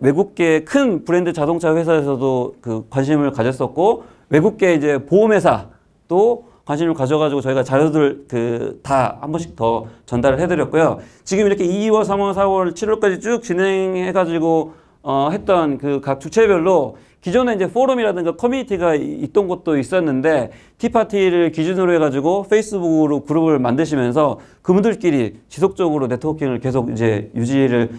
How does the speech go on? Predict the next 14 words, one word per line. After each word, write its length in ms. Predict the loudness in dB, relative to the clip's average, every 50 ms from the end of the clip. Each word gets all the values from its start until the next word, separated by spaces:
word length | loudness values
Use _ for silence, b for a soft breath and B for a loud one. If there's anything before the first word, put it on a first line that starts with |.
| B B -4
해가고 280 | 0 2 2 2 2
계시고 520 | 2 -2 -4 -4 -2 0 2 2 2 0 B B B B B B
팔월 580 | -2 2 4 4 6 6 6 6 6 4 4 2
이십칠 320 | 0 -4 -4 -2 0 0
일, 280 | 2 2 0 -2 -8 -16 _ _ _ _ _ _ _
오는 340 | -2 0 2 2 0 0 -2
팔월 240 | 0 2 2 2
이십칠 240 | 0 -2 -4 -4 -2
일 100 | -2 0
목요일 320 | 0 2 0 2 0 2 2
날 120 | 2 2
오후 460 | 2 2 2 2 2 2 0 -2 -4 B B B B
네 180 | 0 0 0
시에는 720 | 2 0 -2 0 0 0 0 0 0 0 0 0 -4 B